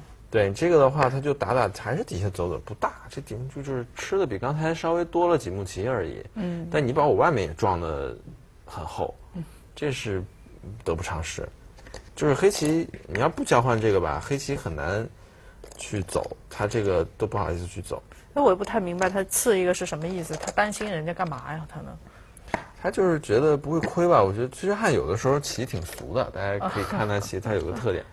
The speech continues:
Speaker 2: 是。
Speaker 1: 啊，就是他不好的地方嘛，
Speaker 2: 嗯。
Speaker 1: 他力量大是他的强项，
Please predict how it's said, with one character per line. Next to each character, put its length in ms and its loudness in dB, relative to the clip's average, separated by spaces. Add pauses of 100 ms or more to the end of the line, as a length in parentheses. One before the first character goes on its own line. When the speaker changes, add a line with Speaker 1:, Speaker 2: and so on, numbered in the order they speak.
Speaker 2:
是。 200 -4
Speaker 1:
啊， 420 2 (420)
就 120 -4
是 140 4
他 160 -2
不 140 -2
好 240 -2
的 80 -4
地 100 0
方 220 -2
嘛， 160 -8 (200)
Speaker 2:
嗯。 180 -4
Speaker 1:
他 80 2
力 120 6
量 180 8
大 220 2
是 120 -6
他 60 0
的 100 0
强 280 -6
项， 180 -4